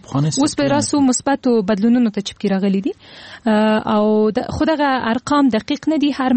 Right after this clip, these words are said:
Speaker 2: مرکز ته چې شاوخوا اوس پنځه زره درې سوه اته اتیا مرکز دوی پیش بیني کړي دي، هر مرکز ته یوه اضافي بله دستګاه باید هم وي چې هغه، آه، ستونزه پیدا نه کړي،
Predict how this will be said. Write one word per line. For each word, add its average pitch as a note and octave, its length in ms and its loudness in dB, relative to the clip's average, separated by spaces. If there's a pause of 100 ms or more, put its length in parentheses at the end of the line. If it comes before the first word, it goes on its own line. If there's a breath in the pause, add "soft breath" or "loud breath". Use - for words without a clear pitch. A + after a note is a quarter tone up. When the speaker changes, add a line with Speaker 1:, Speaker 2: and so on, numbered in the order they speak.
Speaker 2:
مرکز A#3+ 360 -2
ته C4+ 80 0
چې - 180 -4
شاوخوا A3 300 0
اوس B3 220 2
پنځه A3+ 320 0
زره A3+ 240 0
درې A#3+ 240 0
سوه A#3 160 0
اته B3+ 240 -2
اتیا A3 160 -2
مرکز G#3 400 0
دوی A3 160 4
پیش F#3+ 160 0
بیني F#3+ 240 0
کړي B3+ 220 2
دي، C#4 80 2 (460 loud breath)
هر C4+ 220 2
مرکز G#3+ 300 -2
ته G#3+ 80 -2
یوه G3+ 200 2
اضافي F#3+ 360 0
بله G#3+ 280 2
دستګاه G#3+ 380 0
باید G3 260 0
هم G#3+ 160 4
وي D#4 160 4 (100)
چې A#3+ 120 -6 (260)
هغه، G#3 360 -2 (400 loud breath)
آه، F3+ 280 4
ستونزه D4+ 340 0
پیدا B3 260 0
نه A#3+ 100 0
کړي، A#3+ 140 -4